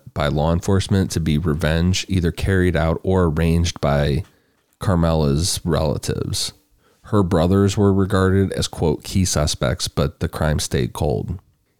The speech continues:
In February two thousand three, Richard was charged with Calabro's murder and received another sentence of thirty years.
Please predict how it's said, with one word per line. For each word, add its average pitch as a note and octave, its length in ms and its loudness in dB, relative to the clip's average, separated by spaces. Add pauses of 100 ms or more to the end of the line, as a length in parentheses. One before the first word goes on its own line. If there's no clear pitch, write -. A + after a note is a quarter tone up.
(180)
In G2 120 0
February G2+ 560 2
two E2 180 0
thousand D2+ 420 0
three, F2 280 2
Richard F2+ 480 2
was F2+ 140 2
charged D2 460 -4
with C#2 420 -2
Calabro's D2+ 600 0
murder D#2+ 460 0
and D2+ 240 0
received D2+ 400 -2
another F2 260 2
sentence D#2 440 -2
of - 100 -6
thirty D#2 340 0
years. C2+ 680 -2